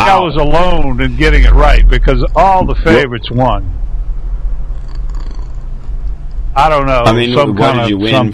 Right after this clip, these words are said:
Speaker 2: for
Speaker 1: I don't
Speaker 2: getting
Speaker 1: know.
Speaker 2: them
Speaker 1: I
Speaker 2: all
Speaker 1: don't
Speaker 2: right?
Speaker 1: really know,
Speaker 2: It's
Speaker 1: but,
Speaker 2: just
Speaker 1: I mean, I would not have been the only one. Let's put that
Speaker 2: Hmm.
Speaker 1: way. But, but no, no, she
Speaker 2: Right.
Speaker 1: got a
Speaker 2: What,
Speaker 1: couple of
Speaker 2: did
Speaker 1: them,
Speaker 2: Jenny
Speaker 1: but she
Speaker 2: get 'em
Speaker 1: was
Speaker 2: all?
Speaker 1: picking different. She didn't pick Melissa Leo, for instance,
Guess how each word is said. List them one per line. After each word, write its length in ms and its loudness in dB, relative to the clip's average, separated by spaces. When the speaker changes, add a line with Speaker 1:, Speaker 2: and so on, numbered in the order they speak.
Speaker 2:
for 40 0
Speaker 1:
I 60 2
don't 80 2
Speaker 2:
getting 140 -2
Speaker 1:
know. 60 -2
Speaker 2:
them 80 -2
Speaker 1:
I 40 2
Speaker 2:
all 80 2
Speaker 1:
don't 100 0
Speaker 2:
right? 80 0
Speaker 1:
really 240 -2
know, 220 2
Speaker 2:
It's 80 -2
Speaker 1:
but, 80 2
Speaker 2:
just 140 0
Speaker 1:
I 40 0
mean, 80 0
I 120 2
would 200 2
not 280 0
have 140 -4
been 200 0
the 140 0
only 280 -2
one. 440 -2
Let's 160 -4
put 180 -2
that 180 2
Speaker 2:
Hmm. 140 0
Speaker 1:
way. 180 0
But, 240 2
but 180 2
no, 220 4
no, 280 4
she 100 4
Speaker 2:
Right. 80 0
Speaker 1:
got 160 2
a 100 -4
Speaker 2:
What, 120 2
Speaker 1:
couple 280 0
of 40 -2
Speaker 2:
did 100 0
Speaker 1:
them, 40 -4
Speaker 2:
Jenny 180 0
Speaker 1:
but 40 0
she 80 -2
Speaker 2:
get 120 2
'em 60 -2
Speaker 1:
was 80 0
Speaker 2:
all? 180 -4
Speaker 1:
picking 340 0
different. 380 -2
She 180 2
didn't 200 0
pick 260 -2
Melissa 380 0
Leo, 540 0
for 220 -2
instance, 400 -2